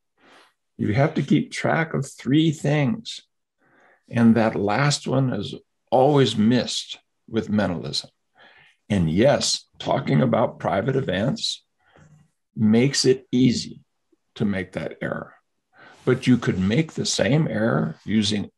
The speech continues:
only public events. If you listen to what sports figures say when they are asked to explain their amazing performance,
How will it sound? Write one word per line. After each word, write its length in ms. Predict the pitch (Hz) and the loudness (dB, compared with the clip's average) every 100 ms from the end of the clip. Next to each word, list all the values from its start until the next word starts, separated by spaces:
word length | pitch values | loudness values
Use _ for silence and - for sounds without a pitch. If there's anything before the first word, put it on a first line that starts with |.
| _ | _
only 560 | 110 117 139 156 147 143 | 2 4 4 4 4 2
public 480 | - - - - - | 0 -4 -2 -6 -8
events. 600 | - - - - - - _ _ _ _ _ _ _ _ _ | -10 -14 -16 -18 -20 -20 _ _ _ _ _ _ _ _ _
If 220 | - 120 - | -6 -4 0
you 120 | 110 | 2
listen 480 | 107 160 - 160 139 | 4 4 2 2 0
to 80 | 101 | 0
what 180 | 98 | -2
sports 540 | - - - 117 120 - | -2 -6 0 0 0 -4
figures 600 | - 85 - - - - | -8 -8 -8 -6 -6 -6
say 440 | - - - - - _ _ _ _ _ _ _ _ _ | -6 -4 -4 -6 -16 _ _ _ _ _ _ _ _ _
when 260 | 101 98 92 | 0 0 0
they 300 | 90 80 - | 0 -2 -4
are 160 | - - | -8 -6
asked 360 | 107 110 - - | -2 -2 -2 -2
to 80 | 90 | -4
explain 880 | - - - 98 101 95 78 - - | -4 -8 -4 0 0 0 -2 -6 -6
their 360 | 82 78 - _ _ - | -6 -6 -8 _ _ -4
amazing 600 | 90 87 92 95 90 85 | 0 2 0 -2 -4 -6
performance, 840 | 87 - - 80 - - - - | -8 -6 -6 -6 -8 -16 -20 -20